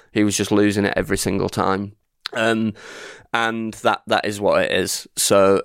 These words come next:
um, I think that there's something there as well that, that we really, really struggled with. He,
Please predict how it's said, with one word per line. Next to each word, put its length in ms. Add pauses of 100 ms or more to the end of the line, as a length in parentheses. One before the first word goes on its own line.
um, 720 (140)
I 60
think 220
that 220
there's 100
something 440
there 260
as 140
well 180
that, 240
that 120
we 120
really, 500
really 200
struggled 320
with. 120
He, 100